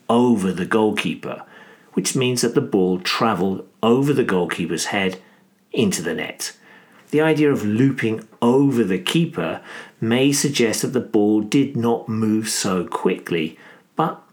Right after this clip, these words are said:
the direction of the ball meant it was difficult to stop it. An unfortunate way to concede a goal for Chelsea, especially so early on in the game.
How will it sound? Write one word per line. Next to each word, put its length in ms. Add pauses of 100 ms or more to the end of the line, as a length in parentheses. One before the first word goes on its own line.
(100)
the 100
direction 560
of 120
the 60
ball 280
meant 300
it 100
was 180
difficult 520
to 100
stop 440
it. 220 (1300)
An 140
unfortunate 720
way 320 (300)
to 120
concede 640
a 60
goal 300
for 120
Chelsea, 600 (400)
especially 580
so 380
early 320
on 140
in 100
the 80
game. 480